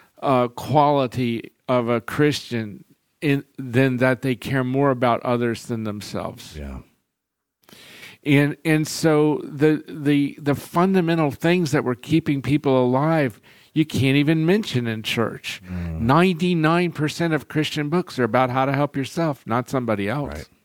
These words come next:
Speaker 2: right. Wow.
Speaker 1: Uh, and so, uh, anyways, but so we have the knowledge and we, we have, uh, the example in, in Scripture of what, what to do here. And by the way, Jesus made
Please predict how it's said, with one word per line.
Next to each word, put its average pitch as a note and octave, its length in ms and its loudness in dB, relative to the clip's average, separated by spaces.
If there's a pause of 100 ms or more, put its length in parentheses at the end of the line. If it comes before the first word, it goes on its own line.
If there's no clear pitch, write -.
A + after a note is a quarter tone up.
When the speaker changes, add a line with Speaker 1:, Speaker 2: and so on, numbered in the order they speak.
(100)
Speaker 2:
right. D2+ 240 -12 (420)
Wow. C2+ 360 -14 (840)
Speaker 1:
Uh, C3+ 260 2 (460)
and C#3+ 200 2
so, C#3 640 2
uh, B2+ 300 2 (140)
anyways, C#3+ 600 2 (680)
but D#3+ 320 0
so D#3+ 160 2
we F3+ 340 2
have F3 640 0
the C3+ 120 0
knowledge C3+ 560 0
and B2 140 -2
we, D#3+ 220 2
we D3 300 2
have, D3 680 0
uh, A#2 320 2 (720)
the C3+ 360 0
example B2+ 800 0
in, B2+ 300 -2
in B2+ 220 -6
Scripture C#3 640 -2
of A#2+ 200 -2
what, C3 180 0 (220)
what C3 260 0
to B2+ 100 0
do C#3+ 180 2
here. C3 140 4
And A2+ 100 -2
by E3 160 4
the E3 120 2
way, A#2+ 340 -2
Jesus D3+ 580 0
made A#2+ 300 0